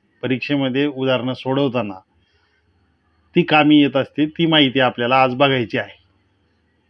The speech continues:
अंकाची जी स्थानिक किंमत आहे, तर ती स्थानिक किंमत त्याच्या स्थानावरून ठरत असते. उदाहरणार्थ आपण संख्या घेऊ,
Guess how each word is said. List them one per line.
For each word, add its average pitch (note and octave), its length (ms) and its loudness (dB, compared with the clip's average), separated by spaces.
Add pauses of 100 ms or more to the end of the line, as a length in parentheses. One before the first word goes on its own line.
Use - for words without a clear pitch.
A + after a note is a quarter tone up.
(2000)
अंकाची D#3 600 2
जी F#3+ 180 4
स्थानिक E3 480 2
किंमत D#3+ 360 2
आहे, C#3 300 2
तर E3 280 0
ती E3+ 340 -2
स्थानिक C#3+ 460 0
किंमत D3+ 300 0 (120)
त्याच्या D3+ 340 2
स्थानावरून C#3 680 -2
ठरत C#3 300 -2
असते. A2+ 280 -8 (680)
उदाहरणार्थ F3 640 4 (1500)
आपण D#3 480 0 (280)
संख्या D#3 460 0
घेऊ, A#2+ 260 -2